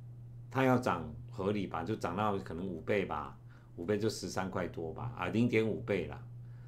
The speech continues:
就涨多一个性质的净值嘛，然后接下来就整理嘛。所以你说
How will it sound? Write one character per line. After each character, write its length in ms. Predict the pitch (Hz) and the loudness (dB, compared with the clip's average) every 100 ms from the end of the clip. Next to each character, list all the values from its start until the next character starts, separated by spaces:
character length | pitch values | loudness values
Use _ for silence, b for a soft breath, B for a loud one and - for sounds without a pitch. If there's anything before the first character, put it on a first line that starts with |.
| B | B
就 140 | - 117 | 0 2
涨 220 | 92 82 | 2 0
多 160 | 101 | 2
一 80 | 107 | 4
个 100 | 95 | 2
性 360 | - 110 87 82 - | 0 -2 -2 -4 -10
质 180 | - 87 - - | -12 -12 -14 -8
的 180 | 92 87 | -2 -2
净 240 | - 117 92 | 2 0 0
值 180 | - 78 | -4 -8
嘛， 120 | 76 | -6
然 80 | 90 | -4
后 60 | |
接 180 | 95 110 | -2 0
下 100 | 98 | 2
来 60 | 90 | 0
就 120 | 98 | 0
整 280 | - 76 82 | -2 -8 -8
理 120 | 82 | -8
嘛。 80 | - - - B B B B | -10 -14 -14 B B B B
所 180 | - 196 | 4 10
以 240 | 190 127 - - - - - - | 10 10 0 -10 -12 -12 -12 -4
你 160 | 107 113 | 2 4
说 320 | 160 165 | 8 8